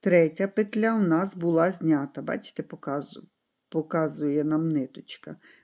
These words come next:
Ми її також знімаємо, нитка перед роботою.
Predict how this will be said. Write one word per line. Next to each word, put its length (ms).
Ми 160
її 200
також 840
знімаємо, 1080
нитка 480
перед 520
роботою. 680